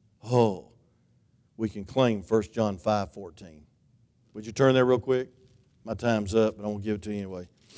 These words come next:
First John five fourteen. Who puts a time on the preacher anyway? First John five fourteen.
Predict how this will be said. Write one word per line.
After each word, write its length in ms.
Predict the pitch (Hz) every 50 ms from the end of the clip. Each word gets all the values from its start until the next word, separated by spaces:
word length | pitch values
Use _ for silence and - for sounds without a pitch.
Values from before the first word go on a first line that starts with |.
| - - _ _
First 220 | _ - 120 113 -
John 220 | 135 127 120 110
five 280 | 98 123 117 113 110 90
fourteen. 300 | - 110 104 - 107 104
Who 140 | 135 214 226
puts 240 | - 175 123 -
a 60 | - 101
time 340 | - - 131 123 120 117
on 80 | 110 104
the 60 | 101
preacher 360 | 92 - 117 110 90 - 107
anyway? 320 | 101 98 87 82 76 73 - _ _ - _ _
First 420 | - 196 220 208 - - - - - - _ _ _ _ _ _ _ _
John 380 | 143 120 151 151 143 135 131 123
five 440 | - - 147 151 147 143 135 123 -
fourteen. 560 | 135 123 117 107 - - 120 107 90 76 69